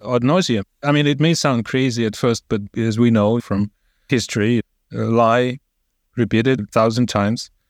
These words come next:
kind of sticks, right? And basically, he keeps saying that. And I'm just sure that once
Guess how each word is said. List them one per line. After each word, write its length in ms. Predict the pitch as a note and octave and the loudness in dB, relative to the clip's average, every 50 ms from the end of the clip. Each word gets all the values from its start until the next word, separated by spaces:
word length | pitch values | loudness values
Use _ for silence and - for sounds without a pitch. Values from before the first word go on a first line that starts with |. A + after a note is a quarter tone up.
| _ _ _ _ _ _ _ _ - | _ _ _ _ _ _ _ _ -8
kind 220 | - C3+ C3+ C#3 | -4 -2 0 0
of 60 | C3 - | -2 -2
sticks, 460 | - - G#2+ F2+ - - - - G#2+ | -4 -4 -6 -6 -6 -10 -14 -6 -2
right? 240 | A2+ B2+ C#3+ D#3 D#3 - _ _ _ _ - | -2 0 0 -2 -4 -10 _ _ _ _ -6
And 160 | A#2+ B2 A#2 | -4 -2 0
basically, 880 | D3+ E3 E3 - E3+ D3+ - D3 B2+ B2 A#2+ A#2+ A#2 A2+ A2+ A2+ G2+ - | 0 0 0 -2 -4 -2 0 0 0 2 2 2 0 0 0 -2 -4 -6
he 160 | - B2+ D3 | -6 -6 -6
keeps 300 | D3 - E3 D3+ D#3 - | -2 -2 -2 -2 -2 -4
saying 300 | - E3 F3 F#3+ F3+ D#3+ | -2 0 2 2 2 2
that. 260 | B2 A2 F2+ F2 - - | 0 -2 -6 -6 -6 -4
And 160 | A2+ A#2+ A#2+ | -2 -2 -2
I'm 60 | A#2+ | -2
just 260 | B2 C#3 - - - _ _ | -2 -4 -4 -6 -12 _ _
sure 460 | - - - - F3+ E3+ A#2 F#2 F2 - _ _ _ _ _ _ _ _ _ - | -12 -6 -2 0 0 0 0 -2 -6 -12 _ _ _ _ _ _ _ _ _ -4
that 140 | B2 A2+ A2+ - _ _ _ _ _ _ _ _ _ _ _ | -4 -4 -4 -8 _ _ _ _ _ _ _ _ _ _ _
once 500 | B2 A#2 C3+ D#3 F3 E3 - - - | -4 0 0 2 0 0 -2 -6 -12